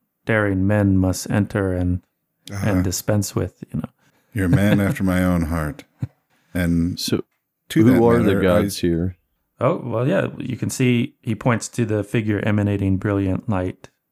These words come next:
Speaker 1: and he says, "This is Ariel. He is the embodiment of truth,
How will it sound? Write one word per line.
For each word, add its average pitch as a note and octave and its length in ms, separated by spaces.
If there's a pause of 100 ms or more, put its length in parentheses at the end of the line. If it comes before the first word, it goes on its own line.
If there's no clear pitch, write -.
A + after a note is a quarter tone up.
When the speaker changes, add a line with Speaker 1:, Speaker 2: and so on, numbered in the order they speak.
(200)
Speaker 1:
and F2+ 400
he - 100
says, G2 240
"This G#2 200
is G2+ 160
Ariel. A#2 640 (320)
He G#2+ 360
is A#2 240
the A2+ 140
embodiment G2+ 640
of B2 120
truth, A#2+ 400